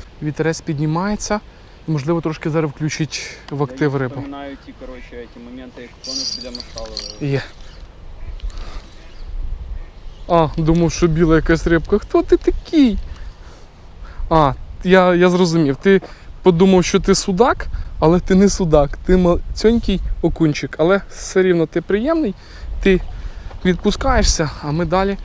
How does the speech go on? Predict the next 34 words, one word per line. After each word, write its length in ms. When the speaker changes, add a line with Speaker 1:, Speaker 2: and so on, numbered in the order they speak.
Speaker 1:
ще 220
цю 240
точку 300
Speaker 2:
Ставим, 240
Speaker 1:
трошки. 480
Speaker 2:
конечно, 120
не 240
Speaker 1:
Кожна 380
риба, 400
кожна 540
риба. 320
О, 40
о, 140
о, 160
о, 140
о, 80
о, 120
о. 200
Speaker 2:
Тихо, 40
тихо. 120
Speaker 1:
Та 140
що 400
ви 140
в-, 420
ти 80
подивись, 420
Speaker 2:
Давай. 160
Speaker 1:
ти 120
подивись, 460
будь 180
ласка, 340
друзі, 400
дві 340
риби 480